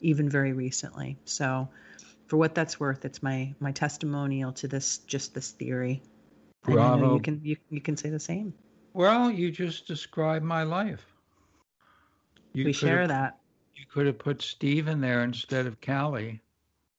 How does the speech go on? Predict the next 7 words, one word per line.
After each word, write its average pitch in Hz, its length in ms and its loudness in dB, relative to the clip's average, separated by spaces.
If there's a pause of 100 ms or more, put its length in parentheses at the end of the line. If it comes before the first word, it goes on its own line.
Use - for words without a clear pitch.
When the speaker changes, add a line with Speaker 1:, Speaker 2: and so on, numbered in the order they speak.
(140)
Speaker 2:
right? 147 360 -2
Speaker 1:
Mm-hmm, 156 500 0
mm-hmm. 147 460 0 (280)
Speaker 2:
Navigating 143 1300 4
the 123 340 2
rough 127 460 2
waters 107 920 -2